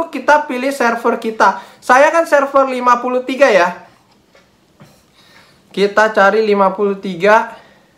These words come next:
Nah, ini lima puluh tiga karakter udah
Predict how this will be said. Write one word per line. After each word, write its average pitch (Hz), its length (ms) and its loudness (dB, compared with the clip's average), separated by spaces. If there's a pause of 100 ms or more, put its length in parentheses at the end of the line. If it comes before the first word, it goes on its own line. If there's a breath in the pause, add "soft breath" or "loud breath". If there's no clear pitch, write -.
(1000 loud breath)
Nah, 277 400 6
ini 330 240 -2
lima 285 240 2
puluh 277 240 -6
tiga 269 400 2
karakter 262 720 2
udah 233 320 2